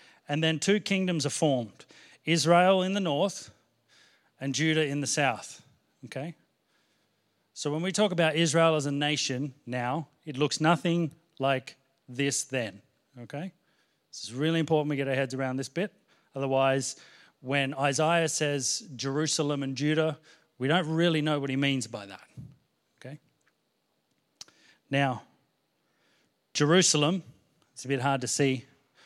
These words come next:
Jerusalem is in the bottom. It's in the kingdom of Judah, just below the red line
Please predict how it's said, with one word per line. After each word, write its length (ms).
Jerusalem 560
is 220
in 140
the 40
bottom. 440
It's 120
in 80
the 80
kingdom 340
of 140
Judah, 480
just 400
below 440
the 120
red 220
line 320